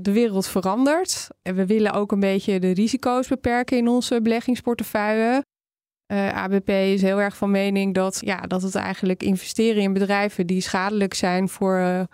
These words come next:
of die schade toebrengen aan, eh, aan het milieu en aan de omgeving, dat dat ook gewoon uiteindelijk een, eh, risicovolle investering is. Dus, ja, ze trekken daar gewoon een grens.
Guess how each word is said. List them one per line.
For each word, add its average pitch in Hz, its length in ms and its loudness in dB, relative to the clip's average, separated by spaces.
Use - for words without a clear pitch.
of - 160 -6
die 214 120 0
schade 220 440 -2
toebrengen 202 720 2
aan, 190 300 0
eh, 180 180 2
aan 190 140 -4
het 190 120 -2
milieu 202 560 2
en 196 140 -4
aan 196 280 0
de 190 60 -2
omgeving, 190 880 -2
dat 190 160 -2
dat 190 180 -4
ook 196 160 -2
gewoon 185 400 0
uiteindelijk 190 420 0
een, 185 240 0
eh, 175 160 -2
risicovolle 202 840 0
investering 190 600 0
is. 170 360 -4
Dus, 196 320 -2
ja, 180 400 -2
ze - 140 -6
trekken 190 280 -2
daar 170 200 -2
gewoon 170 280 0
een 170 80 2
grens. - 480 -4